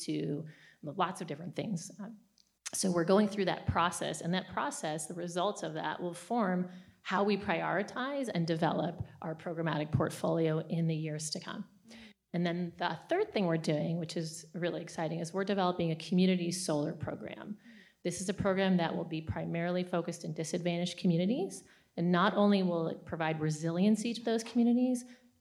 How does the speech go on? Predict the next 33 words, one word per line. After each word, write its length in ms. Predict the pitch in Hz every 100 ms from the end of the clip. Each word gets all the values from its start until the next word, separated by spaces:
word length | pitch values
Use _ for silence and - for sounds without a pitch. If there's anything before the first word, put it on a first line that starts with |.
| _ _
and 320 | 180 175 175 170
it 80 |
will 160 | 170 170
allow 260 | 165 165 170
them 240 | 170 170
to 480 | 165 - 156 151 151
secure 400 | 156 175 - 147
one 360 | 160 160 170 175
hundred 220 | 165 165
percent 520 | - - 175 175 -
clean 160 | 190 175
and 80 |
renewable 300 | 170 170 160
energy 580 | 170 170 196 254 349 - - _
for 120 | -
their 120 | 165 165
homes 240 | 170 160
and 120 | 160
businesses, 640 | 160 160 220 254 262 269 - - _
but 100 | 175
it 60 |
will 200 | 180 170 -
do 220 | 156 175
so 380 | 185 226 226 233 233
at 200 | 165 - - - _ _ _
nearly 380 | 180 185 180 180
fifty 380 | 185 170 175 185
percent 360 | 180 - 170 -
off 380 | - 151 151 - 160
the 320 | 151 147 147
normal 340 | - 165 160 156
residential 540 | 151 143 190 175 -
rate. 240 | - -